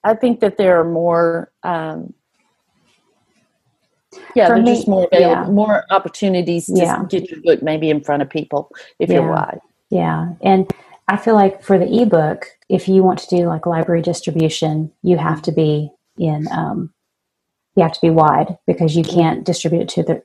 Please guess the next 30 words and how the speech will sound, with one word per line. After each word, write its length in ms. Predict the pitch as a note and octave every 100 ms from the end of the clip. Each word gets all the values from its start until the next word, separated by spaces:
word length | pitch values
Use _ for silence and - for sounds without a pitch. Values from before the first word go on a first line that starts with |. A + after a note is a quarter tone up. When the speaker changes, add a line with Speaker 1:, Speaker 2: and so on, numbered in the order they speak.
| -
Speaker 2:
to 140 | F3
a 20 |
library 540 | E3 D#3+ D3+ E3+ E3+ -
if 140 | E3+
you're 120 | E3+ D#3+
in 100 | D#3
K 180 | D#3 -
U. 360 | - - - _ -
Speaker 1:
Right, 240 | D3+ A#1+ -
Speaker 2:
And 240 | F3+ E3 E3
Speaker 1:
right. 100 | -
Speaker 2:
I'm 280 | F#3 G#3 B3 -
getting 220 | G3 F#3+
a 40 | F3
lot 220 | E3 G3+
of 80 | G3+
library 360 | D#3+ E3+ -
sales 500 | - - - - - _ _ -
Speaker 1:
Yes. 140 | D#3+
Speaker 2:
through 220 | - E3+ E3
my 180 | D#3 D3+
ebook 360 | F3+ F3 F3
and 200 | F3+ F#3
my 100 | F#3+
audiobook. 640 | - D#3 E3 E3 - - - _ _ _
Speaker 1:
Yes. 160 | - F2
Speaker 2:
So 300 | E3 D#3 D#3+
I 80 | -
think 320 | E3+ F3 D#3 -
that's, 600 | E3 E3 - - -